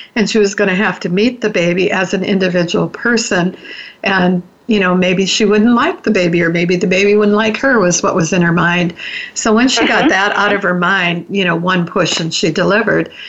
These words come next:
Speaker 1: And then, you know, of course, we put her, um, skin to skin, and all of those fears just disappeared.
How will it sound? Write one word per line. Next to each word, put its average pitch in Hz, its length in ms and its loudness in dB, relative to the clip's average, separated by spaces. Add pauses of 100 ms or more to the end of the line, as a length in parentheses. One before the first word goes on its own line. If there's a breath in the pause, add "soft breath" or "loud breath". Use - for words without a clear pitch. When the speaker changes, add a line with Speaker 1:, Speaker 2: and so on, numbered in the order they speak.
(320 loud breath)
Speaker 1:
And 180 520 -2
then, 196 540 0
you 190 100 -2
know, 180 120 0
of 170 80 -4
course, 175 280 -2
we 180 100 0
put 180 220 -2
her, 165 300 0 (300)
um, 170 360 -2 (200)
skin 196 320 -2
to 180 80 -2
skin, 180 500 -2 (480 loud breath)
and 190 440 -2
all 214 220 2
of 226 140 0
those 202 240 -2
fears 214 400 0
just - 320 -8 (320)
disappeared. 185 640 -2